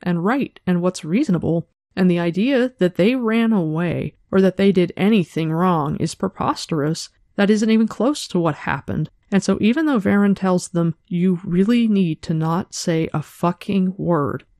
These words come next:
when Sheriam shows up and is like, "Oh, I see you brought our runaways back," Egwene cannot help herself because that isn't what happened,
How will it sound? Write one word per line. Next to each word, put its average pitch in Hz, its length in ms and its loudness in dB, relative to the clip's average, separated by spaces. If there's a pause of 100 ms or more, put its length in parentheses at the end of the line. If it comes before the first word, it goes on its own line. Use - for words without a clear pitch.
(200)
when 185 180 2
Sheriam 262 640 0
shows 165 320 -2
up 160 120 -2
and 175 80 -6
is 160 120 -4
like, 165 220 -4
"Oh, 190 220 4
I 165 80 2
see 208 200 -2
you 185 80 4
brought 175 280 0
our 160 240 0
runaways 180 500 0
back," 147 460 -4
Egwene 196 480 0
cannot 214 560 0 (140)
help - 380 0
herself - 640 -2
because 175 340 -4
that 180 340 -2
isn't 208 340 0
what 175 160 0
happened, - 540 -6